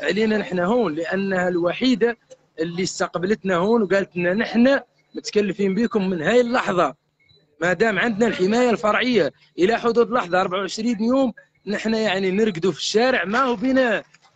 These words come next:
ما نرايين منين نرقدوا، ما هو بينا ياسر من الأمور، بالعكس هذا يعني نضال من أجل يعني أننا نلحقوا رسالة"، والحمد لله الرسالة ماشية في نجاح.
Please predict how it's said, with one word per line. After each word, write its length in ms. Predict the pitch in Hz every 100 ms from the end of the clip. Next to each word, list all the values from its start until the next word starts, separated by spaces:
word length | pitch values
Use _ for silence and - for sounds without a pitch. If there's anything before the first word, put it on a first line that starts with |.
| -
ما 120 | 214
نرايين 460 | 226 226 226 226 202
منين 260 | 196 208
نرقدوا، 520 | 226 233 165 214 220 185
ما 120 | 233
هو 140 | 220
بينا 260 | 185 226 220
ياسر 320 | 220 208 202
من 60 | 202
الأمور، 260 | 202 202
بالعكس 520 | 170 175 220 - - - _ _ 156
هذا 300 | 220 214 214
يعني 300 | 175 190 190
نضال 580 | 185 180 208 208 202 160 - - -
من 140 | 156 -
أجل 280 | 208 196 180
يعني 480 | 196 156 185 190 170 _ 151 -
أننا 220 | 196 190
نلحقوا 520 | 185 175 202 - 190 226
رسالة"، 400 | 220 254 277 277
والحمد 320 | 226 247 240
لله 260 | 240 240
الرسالة 420 | 202 214 233 220 214
ماشية 300 | 240 - 208
في 120 | 190
نجاح. 340 | 175 175 139